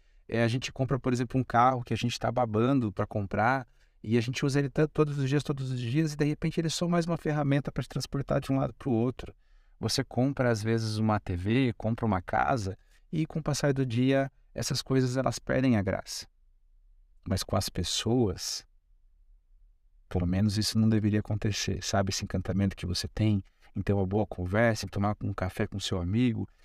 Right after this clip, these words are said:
em passar tempo com a pessoa que tá do seu lado. Eu até tenho uma tirinha que eu traduzi, que dizia assim, né? A, é um, são dois dinossauros, acho fantástico essas tirinhas.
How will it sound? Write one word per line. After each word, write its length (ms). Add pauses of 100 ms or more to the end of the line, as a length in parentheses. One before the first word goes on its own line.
em 60
passar 280
tempo 420
com 240
a 60
pessoa 420
que 140
tá 220
do 60
seu 240
lado. 380 (560)
Eu 180
até 500
tenho 220
uma 80
tirinha 380
que 560 (220)
eu 140
traduzi, 640 (460)
que 100
dizia 300
assim, 340
né? 200
A, 240 (580)
é 140
um, 140
são 240
dois 160
dinossauros, 520
acho 180
fantástico 540
essas 180
tirinhas. 460